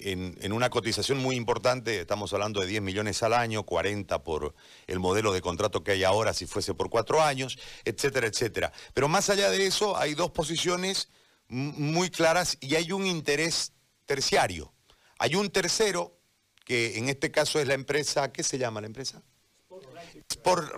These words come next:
Right T V, que, eh, obviamente juega, ¿no? Porque en realidad hay un interés económico acá,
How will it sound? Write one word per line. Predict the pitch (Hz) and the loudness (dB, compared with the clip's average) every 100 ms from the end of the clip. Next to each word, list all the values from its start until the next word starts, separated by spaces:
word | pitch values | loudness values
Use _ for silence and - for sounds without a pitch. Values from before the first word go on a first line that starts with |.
| 131 | 0
Right | 160 | 0
T | 160 180 | -2 -4
V, | 175 165 - - - - | -4 -6 -16 -12 -12 -4
que, | 151 175 160 - | 2 2 2 0
eh, | 131 - | -2 0
obviamente | 143 165 170 165 175 175 180 160 - | 0 2 2 2 0 2 0 0 -8
juega, | - - 185 135 87 - - - - - - | -12 0 2 4 0 -2 -6 -6 -10 -18 -2
¿no? | 139 170 | 0 0
Porque | 127 110 120 107 92 | -2 0 0 0 -2
en | 113 | -2
realidad | 113 113 127 156 151 | 0 2 4 4 4
hay | 143 | 0
un | 143 143 | 0 -2
interés | 131 135 - | 0 0 0
económico | 107 120 127 135 117 117 | 2 0 0 -2 0 0
acá, | 104 131 135 | 2 0 -2